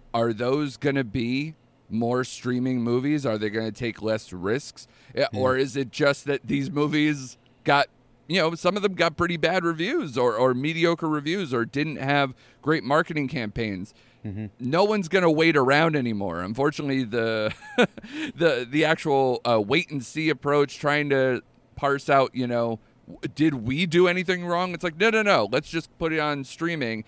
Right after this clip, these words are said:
Speaker 1: and
Speaker 2: Yeah.
Speaker 1: say it was a wild success because <laughs> all the metrics are created by the streamers for the most part,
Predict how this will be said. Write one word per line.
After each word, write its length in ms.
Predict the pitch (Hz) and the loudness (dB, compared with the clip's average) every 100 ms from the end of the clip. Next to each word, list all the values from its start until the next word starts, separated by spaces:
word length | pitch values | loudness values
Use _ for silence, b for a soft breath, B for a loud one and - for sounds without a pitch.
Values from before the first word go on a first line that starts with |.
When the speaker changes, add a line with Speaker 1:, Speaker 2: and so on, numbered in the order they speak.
| B | B
Speaker 1:
and 120 | - 120 | -6 -4
Speaker 2:
Yeah. 80 | |
Speaker 1:
say 160 | 92 147 | 2 4
it 80 | 123 | 4
was 160 | 147 | 2
a 80 | 139 | 0
wild 540 | 123 135 180 185 180 139 | 0 2 4 4 0 -4
success 640 | 156 - 170 147 98 - b b | -8 -4 0 2 0 -12 b b
because 380 | 143 - 156 - | -4 0 0 2
<laughs> 0 | |
all 220 | 170 208 | 2 2
the 140 | 175 175 | 2 2
metrics 580 | 180 - 143 123 - - B | 2 0 0 0 -4 -14 B
are 100 | 143 | -2
created 720 | - 160 156 156 156 143 - | 0 -2 0 0 0 -2 -6
by 240 | 127 156 | -2 0
the 160 | 180 170 | 0 -2
streamers 600 | - 185 202 131 117 113 | -4 -4 -4 -2 -2 -4
for 120 | 147 | -4
the 120 | 151 151 | -2 2
most 320 | 165 170 - | 2 0 -2
part, 320 | 107 104 | 0 0